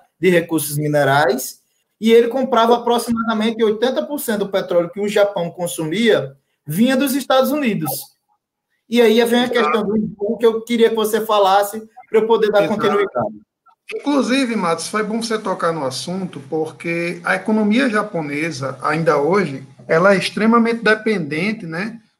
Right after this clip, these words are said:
Speaker 2: é, de diversos países com relação à questão da produção de alimentos, né, com a, eles precisam muito disso aí.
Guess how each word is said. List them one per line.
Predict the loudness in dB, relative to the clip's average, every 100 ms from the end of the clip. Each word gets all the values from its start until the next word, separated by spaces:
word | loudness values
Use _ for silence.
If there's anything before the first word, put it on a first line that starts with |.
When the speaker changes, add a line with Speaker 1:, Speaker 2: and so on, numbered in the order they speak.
| _ _
Speaker 2:
é, | -10 -8 -6
de | -6 -8
diversos | -8 -8 -6 0 0 0
países | 2 2 2
com | 0
relação | 0 0 -4
à |
questão | -2 -2 0
da | -4
produção | -2 -4 -2 -2
de | 2
alimentos, | 4 6 6 4 2 -4
né, | -8 -6
com | -6 -6
a, | -4 -4 -6
eles | -8 -8
precisam | -4 -2 0 0 2
muito | 2 4 4 2 -2
disso | -6 -6 -2
aí. | -2 -2